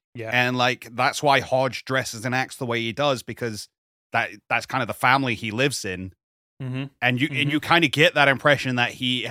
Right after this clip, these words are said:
Speaker 2: his uncle has command over the other members of, or the other men in the town, and what he says goes and things like that.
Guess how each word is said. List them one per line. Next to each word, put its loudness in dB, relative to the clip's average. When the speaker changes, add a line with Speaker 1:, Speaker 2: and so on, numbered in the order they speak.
Speaker 2:
his -10
uncle -6
has -2
command -4
over -2
the -6
other -4
members -4
of, -8
or -4
the 0
other 0
men 0
in -4
the -6
town, 0
and -8
what -4
he -8
says -4
goes -4
and -12
things -10
like -10
that. -12